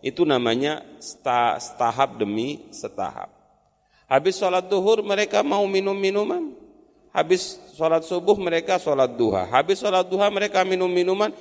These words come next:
Itu adalah waktu yang paling efektif untuk bekerja mencari nafkah.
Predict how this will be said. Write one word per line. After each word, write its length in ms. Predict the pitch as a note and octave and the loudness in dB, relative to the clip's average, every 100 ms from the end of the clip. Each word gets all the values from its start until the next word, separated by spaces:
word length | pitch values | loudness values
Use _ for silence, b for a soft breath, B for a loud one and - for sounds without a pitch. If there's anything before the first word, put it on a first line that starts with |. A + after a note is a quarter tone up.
| B B | B B
Itu 240 | D3+ E3 | -4 0
adalah 240 | C#3 C3+ | 2 4
waktu 480 | C3 C#3+ - F3 E3+ | 4 2 0 0 2
yang 240 | C#3+ C#3 C#3+ | 2 0 2
paling 320 | C#3 C#3 A#2 | 2 2 -2
efektif 480 | C3+ D#3 - E3+ C#3 | 0 0 0 -2 -2
untuk 240 | D3+ B2 | -2 0
bekerja 560 | B2 - C#3+ B2 A#2 A2+ | 0 2 2 2 0 2
mencari 400 | A2+ A#2 G#2+ G#2 | 0 0 2 0
nafkah. 400 | G2 - B1 | -4 -6 -12